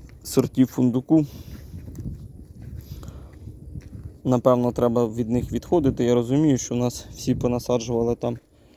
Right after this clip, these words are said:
в дві тисячі десятих-п'ятнадцятих роках, коли зрозуміло, що це буде така прибуткова тема. Насадили сортів вітчизняної селекції, так як доступу не було ні до чого іншого. І зараз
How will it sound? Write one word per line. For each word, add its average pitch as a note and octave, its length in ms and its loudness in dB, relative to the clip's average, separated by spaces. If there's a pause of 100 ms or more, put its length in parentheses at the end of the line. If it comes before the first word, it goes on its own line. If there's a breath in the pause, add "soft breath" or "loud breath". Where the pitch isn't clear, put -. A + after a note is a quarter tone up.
(420 soft breath)
в A#2 40 -14
дві A#2 120 -6
тисячі A#2+ 400 -4
десятих-п'ятнадцятих B2 1120 -4
роках, - 600 0
коли A#2 340 -2 (840 soft breath)
зрозуміло, A#2+ 560 2
що B2 140 -2
це B2+ 160 0
буде A#2 300 0 (920 soft breath)
така A#2 300 -4 (600 soft breath)
прибуткова A#2+ 600 0
тема. C#3+ 300 2
Насадили B2 520 0
сортів B2+ 360 -4
вітчизняної A#2 540 -4
селекції, C#3+ 460 0
так - 160 -8
як A2+ 120 -4
доступу A#2 440 -2
не A#2 120 -2
було A#2 320 0 (640 soft breath)
ні B2+ 120 0
до B2 120 0
чого B2 320 2
іншого. A#2+ 460 0
І A#2 60 -4
зараз B2+ 420 2